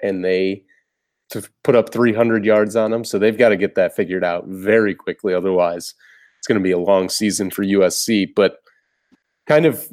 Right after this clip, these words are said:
going back to the Trojans offensively, they are desperately missing Ronald Jones. They have no run game whatsoever, and it's putting so much pressure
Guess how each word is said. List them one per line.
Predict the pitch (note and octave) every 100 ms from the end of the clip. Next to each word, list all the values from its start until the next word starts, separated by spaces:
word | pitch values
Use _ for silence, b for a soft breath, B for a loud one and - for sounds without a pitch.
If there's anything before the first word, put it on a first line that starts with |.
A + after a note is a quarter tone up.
| C3
going | C3 B2 A2+
back | G#2+ A2 A2
to | A#2
the |
Trojans | G2+ - A2+ A#2 G#2+ A2+ G#2+ - - - -
offensively, | A2 G2+ - A#2 A2+ - A2+ C3+ C#3 C3+ - _
they | A#2 C#3 D3
are | A2 G#2 F#2
desperately | F2 - G#2 - A#2 G#2+ F#2+
missing | G2+ F#2+ F2 F2
Ronald | F#2 F#2+ F2+ F2
Jones. | G2 F2 E2+ -
They | A#2+ B2
have | C3 G#2 E2+
no | - F#2 F#2 C3
run | A#2 G#2 G2
game | F2+ D#2+ E2
whatsoever, | F2+ G2 - G2 F#2+ A2+
and | A2+ G2+
it's | F2+ -
putting | - A2+ G2
so | E2 - G#2
much | G2+ -
pressure | A2 F#2+ G2+ F2+